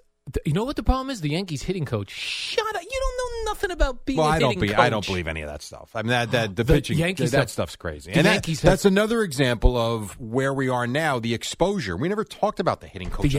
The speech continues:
Speaker 1: Yank-
Speaker 2: nineteen eighty-five.
Speaker 1: Right. You know why? Because there was no sports radio and
Speaker 2: And
Speaker 1: no
Speaker 2: no social
Speaker 1: one
Speaker 2: media.
Speaker 1: cared.
Speaker 2: And no social media.
Speaker 1: People still don't care.
Speaker 2: Well, people don't care about the
Speaker 1: It's
Speaker 2: hitting
Speaker 1: a
Speaker 2: coach.
Speaker 1: fake.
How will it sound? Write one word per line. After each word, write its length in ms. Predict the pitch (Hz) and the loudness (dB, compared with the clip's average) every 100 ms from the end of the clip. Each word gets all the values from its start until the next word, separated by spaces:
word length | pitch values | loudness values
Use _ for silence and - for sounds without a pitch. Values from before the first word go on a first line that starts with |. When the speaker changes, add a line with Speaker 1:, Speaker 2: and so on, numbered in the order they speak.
| 170 | 0
Speaker 1:
Yank- 0 | |
Speaker 2:
nineteen 240 | 214 120 | -2 -4
eighty-five. 600 | 98 85 - 80 71 - - _ _ _ _ | -6 -6 -10 -10 -12 -16 -20 _ _ _ _
Speaker 1:
Right. 440 | 254 247 277 285 - | -6 -2 -2 -2 -2
You 140 | 165 | 0
know 100 | 175 | 2
why? 320 | 180 202 262 254 _ _ | 0 -2 -4 -10 _ _
Because 260 | 123 143 113 | -2 0 0
there 100 | 117 | -2
was 160 | 101 | -2
no 240 | 107 131 190 | -2 -2 -2
sports 400 | - 190 180 - | -4 -4 -2 -4
radio 420 | 175 185 190 196 _ | -4 -4 -6 -8 _
and 180 | 120 110 | -2 0
Speaker 2:
And 100 | 117 | 2
Speaker 1:
no 80 | 127 | 4
Speaker 2:
no 40 | |
social 380 | 151 156 160 165 | 4 2 4 2
Speaker 1:
one 80 | 196 | 2
Speaker 2:
media. 160 | 208 - | 2 2
Speaker 1:
cared. 320 | 139 98 101 | 0 -2 -2
Speaker 2:
And 100 | 113 | -2
no 140 | 120 | -2
social 320 | - 135 - | -2 -4 -2
media. 340 | 165 196 87 71 | -4 -2 -4 -2
Speaker 1:
People 260 | - 185 185 | -2 0 -2
still 360 | - - 190 185 | -2 0 0 2
don't 240 | 156 135 | 0 0
care. 280 | - 123 104 | -2 -2 2
Speaker 2:
Well, 120 | 208 | 4
people 180 | 202 220 | 4 2
don't 160 | 147 107 | 0 0
care 80 | |
about 100 | 90 156 | 0 0
the 40 | |
Speaker 1:
It's 120 | 82 | -2
Speaker 2:
hitting 140 | 165 76 | -4 -6
Speaker 1:
a 40 | |
Speaker 2:
coach. 80 | 73 | -12
Speaker 1:
fake. 540 | - 180 143 - - | -2 -2 -2 -10 -16